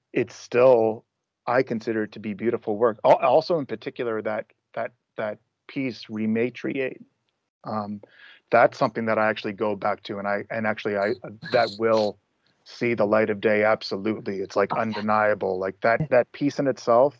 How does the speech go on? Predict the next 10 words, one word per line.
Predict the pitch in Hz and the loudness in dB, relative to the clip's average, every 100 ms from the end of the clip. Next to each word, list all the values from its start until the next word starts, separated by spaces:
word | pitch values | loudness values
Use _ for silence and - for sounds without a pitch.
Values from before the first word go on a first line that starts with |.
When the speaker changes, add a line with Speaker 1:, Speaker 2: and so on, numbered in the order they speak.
| - | -8
Speaker 1:
is | 117 104 95 - _ _ _ _ _ _ _ _ _ _ _ _ _ _ _ _ _ _ _ | -4 -4 -6 -14 _ _ _ _ _ _ _ _ _ _ _ _ _ _ _ _ _ _ _
deeply | 123 117 123 | -4 2 2
beautiful | 117 110 113 107 - 107 104 104 101 117 | 2 2 4 2 0 0 2 2 0 -4
and, | 107 107 107 | -6 -6 -4
and | 127 135 | -2 4
it | |
actually | 127 - 131 | 4 2 -2
does, | 117 - 113 120 104 - - - _ _ _ _ _ _ _ _ _ _ _ _ - | 0 2 4 4 -2 -12 -18 -20 _ _ _ _ _ _ _ _ _ _ _ _ 2
does, | 123 123 123 117 - - - _ _ - - | 6 6 4 0 -8 -20 -20 _ _ -20 -18
uh, | - | -16